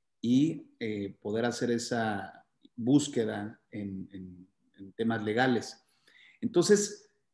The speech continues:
así surge Market Choice, una propuesta en donde generamos una app, una mobile app, en donde puedes encontrar cualquier producto,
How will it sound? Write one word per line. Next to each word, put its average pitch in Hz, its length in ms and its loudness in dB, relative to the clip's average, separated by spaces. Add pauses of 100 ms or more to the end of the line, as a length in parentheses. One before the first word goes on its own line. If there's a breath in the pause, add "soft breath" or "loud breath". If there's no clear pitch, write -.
así 185 300 2
surge 202 320 4
Market 190 340 4
Choice, - 460 2 (640)
una 160 180 2
propuesta 180 580 2
en 147 140 6
donde 117 680 2 (240)
generamos 147 600 0
una 131 580 4
app, - 420 -2
una 131 140 6
mobile 127 400 6
app, - 240 0 (500)
en 110 160 0
donde 110 720 2 (840)
puedes 135 680 4 (180)
encontrar 127 880 0
cualquier 127 460 2
producto, 139 800 2